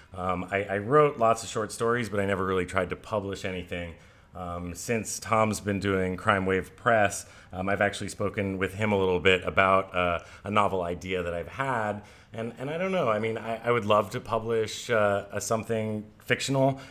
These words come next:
It's just a matter of finding the time to do it. I mean, when, when you're a professional travel writer, uh, sometimes the last thing I wanna do in my free time is write. Uh, whereas when we get into it here with Tom, I,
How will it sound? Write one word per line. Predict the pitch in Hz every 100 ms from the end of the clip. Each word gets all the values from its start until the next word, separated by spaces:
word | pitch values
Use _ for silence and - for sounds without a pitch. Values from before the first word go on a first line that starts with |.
| -
It's | 107 95
just | 117 110
a | 104
matter | 104 101 101
of | 92
finding | 107 101 104
the | 95
time | 107 95
to | 92
do | 90 120 90
it. | 87
I |
mean, | 98 98
when, | 101 101
when | 104 104
you're | 98 95
a |
professional | - - 95 - 92 87 87
travel | - 107 95 87
writer, | 90 101 104 95 90 - - - -
uh, | 82 90
sometimes | 110 104 104 87
the | 92
last | 92 92
thing | 92
I | 87
wanna | 85 87
do | 95 101
in | 95
my | 87
free | - 87
time | 92 87 82 80
is | 85 82 71
write. | 110 131 95 - - - -
Uh, | 98 95
whereas | 101 101 98
when |
we | 95
get | 92 92
into | 92 92 92
it | 87
here | 90 92
with | 87
Tom, | 104 104 98
I, | 92